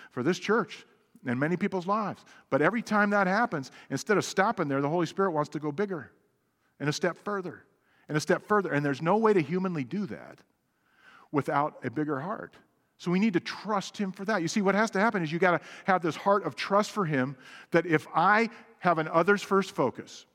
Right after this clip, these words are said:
if I go to them, if I have that kind of generous lifestyle, if I have that kind of mentality, I have to be assured and know that somebody's gonna take care of the things that me, mine, I, my family, and whatever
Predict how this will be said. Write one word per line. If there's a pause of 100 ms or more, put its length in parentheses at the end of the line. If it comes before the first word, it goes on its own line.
(300)
if
I
go
to
them, (500)
if
I
have
that
kind
of
generous
lifestyle, (520)
if
I
have
that
kind
of
mentality, (500)
I
have
to
be
assured
and
know (1160)
that
somebody's
gonna
take
care
of
the
things
that
me,
mine,
I,
my
family,
and
whatever